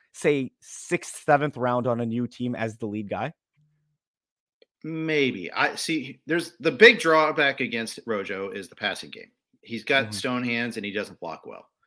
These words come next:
Speaker 2: These are two kind of big, important things. So you, you're missing out on a lot of third downs, maybe some second downs as well,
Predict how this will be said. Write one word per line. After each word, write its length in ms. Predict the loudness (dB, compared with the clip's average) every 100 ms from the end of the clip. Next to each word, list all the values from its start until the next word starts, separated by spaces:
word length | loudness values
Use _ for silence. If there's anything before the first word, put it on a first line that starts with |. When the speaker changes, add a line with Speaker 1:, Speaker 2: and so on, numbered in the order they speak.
| _ -8
Speaker 2:
These 140 | -6
are 40 | -4
two 220 | -4 -4
kind 200 | -2 -4
of 100 | -6 _
big, 180 | -2 -2
important 440 | -2 -4 -4 -4 -8
things. 280 | -8 -6
So 100 | -6
you, 200 | -4 -4
you're 180 | -4 0
missing 320 | 0 0 0
out 220 | 0 0 -2
on 100 | -6
a 60 |
lot 160 | -6 -8
of 80 | -6
third 180 | -8 -6
downs, 440 | -8 -8 -10 -8
maybe 180 | -6 -4
some 180 | -6 -6
second 300 | -4 -4 -4
downs 300 | -4 -6 -10
as 100 | -10
well, 320 | -4 -4 -4